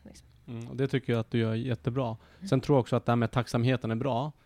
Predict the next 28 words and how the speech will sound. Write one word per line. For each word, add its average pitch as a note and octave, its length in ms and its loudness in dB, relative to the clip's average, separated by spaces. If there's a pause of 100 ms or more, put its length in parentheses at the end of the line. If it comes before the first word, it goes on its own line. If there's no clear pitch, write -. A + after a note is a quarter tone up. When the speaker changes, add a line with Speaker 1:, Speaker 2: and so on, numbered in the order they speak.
Speaker 2:
att - 120 -12
man A#2+ 120 -2
t-, - 160 -10
känner A#2+ 240 -2
tacksamhet A#2 520 0
även B2+ 320 2
om B2 60 0
man A2+ 460 -2
blir A#2 180 -2
blåst C3+ 460 -2
eller A2+ 80 -6
någonting G#2+ 280 -6
och A2 100 -6
försöker B2+ 320 0
Speaker 1:
Mm. A#2 120 -2
Speaker 2:
se A2 360 -2
hur A2+ 280 -2
kan A#2 160 -6
jag A#2 80 -2
lära B2 400 -2
mig A#2 200 -6
från A2 220 -10
det G#2+ 60 -4
här G#2 120 -4
istället A2+ 240 -8
Speaker 1:
Mm. A2 60 -6
Speaker 2:
för - 60 -14
att - 100 -20